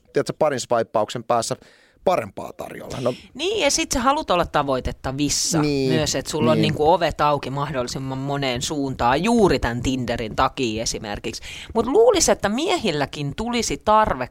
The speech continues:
Speaker 2: kolmekymppisenä ikään kuin niinku vähän, tiedätkö, as-, istuu aloilleen,
Speaker 1: Niinhän sitä luulisi,
Speaker 2: rauhoittua.
Speaker 1: joo. Niinhän sitä luulisi, että tulisi.
Speaker 2: Niin.
Speaker 1: Mutta
Speaker 2: <laughs> Niin,
Speaker 1: ei
Speaker 2: koska kyllähän
Speaker 1: välttämättä tule.
Speaker 2: kolmeenkymppiin,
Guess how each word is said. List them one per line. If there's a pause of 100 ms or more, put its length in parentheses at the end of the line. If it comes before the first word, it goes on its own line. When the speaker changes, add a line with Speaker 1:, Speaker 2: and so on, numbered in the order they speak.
Speaker 2:
kolmekymppisenä
ikään
kuin
niinku (320)
vähän, (220)
tiedätkö,
as-, (100)
istuu
aloilleen,
Speaker 1:
Niinhän
sitä
luulisi,
Speaker 2:
rauhoittua.
Speaker 1:
joo. (160)
Niinhän
sitä
luulisi,
että
tulisi. (480)
Speaker 2:
Niin.
Speaker 1:
Mutta
Speaker 2:
<laughs>
Niin,
Speaker 1:
ei
Speaker 2:
koska
kyllähän
Speaker 1:
välttämättä
tule. (160)
Speaker 2:
kolmeenkymppiin,